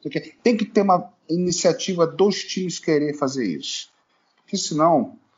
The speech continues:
não adianta a confederação mudar a cabeça dela, nem a federação mover uma montanha pra acontecer a reunião dos times, que não vai acontecer.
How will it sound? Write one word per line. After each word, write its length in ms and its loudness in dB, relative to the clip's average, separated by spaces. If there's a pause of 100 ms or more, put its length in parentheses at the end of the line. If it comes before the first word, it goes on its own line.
(380)
não 120 4
adianta 260 0
a 20 2
confederação 760 2
mudar 640 4
a 60 -16
cabeça 440 -6
dela, 360 2
nem 360 -8
a 40 -16
federação 760 -4 (680)
mover 380 0 (440)
uma 160 0
montanha 600 4
pra 240 2
acontecer 720 -6
a 40 -2
reunião 480 -4
dos 200 -10
times, 380 -8
que 200 -2
não 160 0
vai 180 4
acontecer. 640 -8